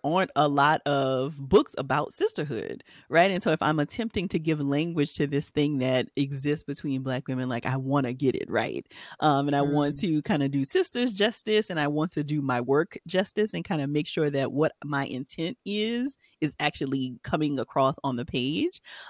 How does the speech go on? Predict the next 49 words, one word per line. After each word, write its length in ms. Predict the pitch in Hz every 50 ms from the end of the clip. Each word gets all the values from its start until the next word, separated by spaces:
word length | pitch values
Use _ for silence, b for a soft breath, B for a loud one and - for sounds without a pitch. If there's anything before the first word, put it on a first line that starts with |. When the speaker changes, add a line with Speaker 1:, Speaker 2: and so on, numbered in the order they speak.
| B
Speaker 1:
Um, 200 | - 170 160 165
so 100 | - -
I'm 120 | 185 185 190
glad 260 | 202 233 269 277 285
that 80 | 262 208
I 100 | 185 190
finally 520 | - - 180 165 185 220 240 262 269 254
got 300 | 214 233 262 269 277 254
there, 280 | 277 269 294 294 294 262
but 240 | 190 175 175 170
it 160 | 151 - 156 151
definitely 380 | 165 180 196 - 196 170 165
was 260 | 151 156 151 147 143
a 80 | 139 131
difficult 480 | 127 135 160 - 151 - - 135 - -
process, 460 | 175 143 143 135 - 131 127 135 -
like, 160 | 123 123 131
trying 300 | - 151 135 127 131 135
to, 120 | - 135
like, 180 | 120 123 117 -
confront 380 | - 147 135 - - 143 131 -
all 140 | - 127 127
of 140 | 127 120 120
that 140 | 107 73
with 120 | 110 123 -
myself. 580 | 110 90 82 139 - 131 127 120 110 - 156 - B B B B B B B
Um, 260 | - 143 131 131 127 -
I 100 | - 135
have 160 | 160 135 143
spent 280 | - - 143 127 - -
countless 540 | - - 262 226 - 147 143 143 - - -
amounts 380 | - 147 147 135 127 127 127 -
of 80 | 135 135
my 140 | 135 131 -
own 220 | - 175 175 165 -
therapy 340 | - 143 127 139 - 139 143
sessions 440 | - - 135 151 - 143 143 156 -
kinda 240 | - 202 165 160 -
talking 400 | - - - 285 - 254 196 -
through, 240 | - 190 180 180 165
like, 200 | 143 143 147 170
my 220 | 151 156 160 160
process 540 | - - - 185 302 339 - 160 143 151 -
of 120 | - 151 151
writing 340 | 143 156 156 151 160 160
this 160 | 160 160 165 147
book 220 | 143 190 247 240 -
and, 140 | 156 156 147
like, 260 | 143 139 143 135